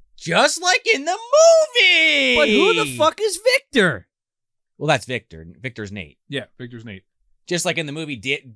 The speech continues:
Speaker 1: uh, uh, Boreanaz, whatever his name in the movie, we'll just say it's Nate,
Speaker 2: Uh,
Speaker 1: is
Speaker 2: uh,
Speaker 1: actually Jeremy Melton,
Speaker 2: Yeah.
Speaker 1: who is the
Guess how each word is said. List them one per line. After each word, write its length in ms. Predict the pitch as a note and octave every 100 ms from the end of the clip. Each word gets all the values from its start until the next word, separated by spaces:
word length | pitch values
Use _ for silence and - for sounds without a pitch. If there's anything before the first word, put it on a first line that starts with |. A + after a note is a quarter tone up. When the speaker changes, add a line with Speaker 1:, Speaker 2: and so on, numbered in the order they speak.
| D3
Speaker 1:
uh, 40 |
uh, 680 | C3 B2 B2 A#2+ A2+ G#2+ A2
Boreanaz, 1000 | G2+ C3+ C3+ B2 B2+ B2 G2+ F#2+ - - _ _ _ _ _
whatever 320 | F#2+ A#2+ A#2
his 120 | B2
name 220 | G#2 A2+ A2
in 60 |
the 60 | G2+
movie, 140 | G#2
we'll 100 | A2
just 160 | A#2+ G#2+
say 180 | B2+ G#2
it's 180 | F#2 G2
Nate, 320 | G2 F#2 E2+
Speaker 2:
Uh, 40 | G#3
Speaker 1:
is 160 | A#2 G#2+
Speaker 2:
uh, 40 |
Speaker 1:
actually 320 | B2+ B2 B2
Jeremy 340 | A2+ A2+ A2+ G#2+
Melton, 600 | G2+ G2 G2 G#2 G2 F#2 _
Speaker 2:
Yeah. 280 | - F#3 F3+
Speaker 1:
who 80 | F3
is 80 | E3+ E3+ E3
the 60 | D#3+